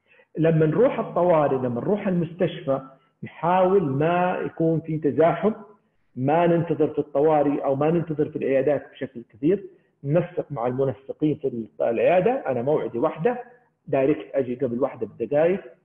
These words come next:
أخش على العيادة على طول، ما في داعي ننتظر في غرف الانتظار. ولو انتظرنا يكون في تباعد، ارتداء الكمامة والمحافظة على النظافة زي ما هو الإرشادات اللي، آه،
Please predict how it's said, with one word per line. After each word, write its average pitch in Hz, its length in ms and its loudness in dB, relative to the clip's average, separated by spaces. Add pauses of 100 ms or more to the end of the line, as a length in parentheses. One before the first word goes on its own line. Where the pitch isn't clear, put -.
(200)
أخش - 300 -4
على 123 100 -2
العيادة 117 320 0
على 101 140 -4
طول، 151 280 -6
ما 143 100 -2
في 123 100 -6
داعي 113 220 0
ننتظر 131 480 -4 (340)
في 131 60 -6
غرف 127 260 0
الانتظار. 110 580 -2 (540)
ولو 185 260 6
انتظرنا 139 600 0 (180)
يكون 143 220 -2
في 151 120 -8
تباعد، 143 540 0 (460)
ارتداء 127 400 -2
الكمامة 147 720 -2 (500)
والمحافظة 147 640 0
على 123 160 0
النظافة 131 580 -2 (480)
زي 147 240 0
ما 139 120 -2
هو 127 440 0
الإرشادات 123 640 -2
اللي، 113 340 -4 (440)
آه، 123 460 -2